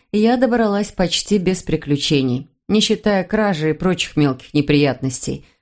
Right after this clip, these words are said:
на которые расщедрилась судьба. Порасспрашивала жителей на предмет искомого поместья, запаслась продуктами и... Вот я на месте. Счастье есть.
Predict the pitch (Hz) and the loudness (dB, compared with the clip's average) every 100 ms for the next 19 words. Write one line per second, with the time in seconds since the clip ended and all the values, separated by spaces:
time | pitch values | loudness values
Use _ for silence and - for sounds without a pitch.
0 | _ 185 180 160 - 240 247 220 175 - | _ -4 -2 -2 0 2 2 2 0 -2
1 | - 180 156 156 147 143 151 135 139 135 | -2 0 2 0 0 -2 -2 0 0 0
2 | - _ _ _ _ _ 190 226 - 254 | -8 _ _ _ _ _ -2 -2 0 2
3 | 240 208 220 214 185 220 - 190 180 175 | 2 2 2 2 2 0 2 0 0 0
4 | 190 165 190 185 - 165 - 175 160 151 | 0 2 0 0 -4 -2 0 2 2 0
5 | 156 165 190 - 208 190 - _ _ 175 | 0 0 0 -2 -2 -2 -6 _ _ -2
6 | 185 208 214 247 240 - 170 202 233 - | -2 0 0 0 0 0 0 0 -2 0
7 | 220 220 - 262 311 - _ _ _ _ | 2 2 2 2 2 -2 _ _ _ _
8 | _ _ _ - 151 247 - 156 156 156 | _ _ _ -4 -2 -2 0 2 2 2
9 | 170 214 285 - - - _ _ _ _ | 2 0 -2 -4 -10 -12 _ _ _ _
10 | _ _ - - 339 - - 156 139 151 | _ _ -2 2 0 0 -4 0 2 2
11 | - - - | -2 -12 -20